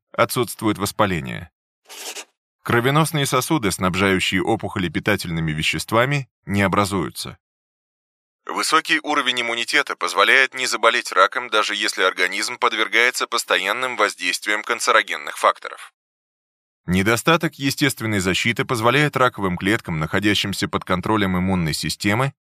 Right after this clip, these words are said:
превратиться в раковую опухоль. Стимулирует иммунитет. Средиземноморская, азиатская, индийская кухня. Легкость, радость, спокойствие. Ощущение связи с другими людьми.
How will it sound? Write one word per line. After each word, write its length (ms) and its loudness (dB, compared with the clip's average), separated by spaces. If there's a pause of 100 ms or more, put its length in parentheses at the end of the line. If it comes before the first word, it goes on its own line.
превратиться 640 0
в 60 -2
раковую 440 2
опухоль. 500 -4 (960)
Стимулирует 760 0
иммунитет. 480 -4 (1300)
Средиземноморская, 1300 2
азиатская, 720 2
индийская 640 0
кухня. 420 -6 (1120)
Легкость, 580 2
радость, 360 2
спокойствие. 840 -2 (1080)
Ощущение 680 2
связи 400 2
с 80 -2
другими 380 0
людьми. 420 -2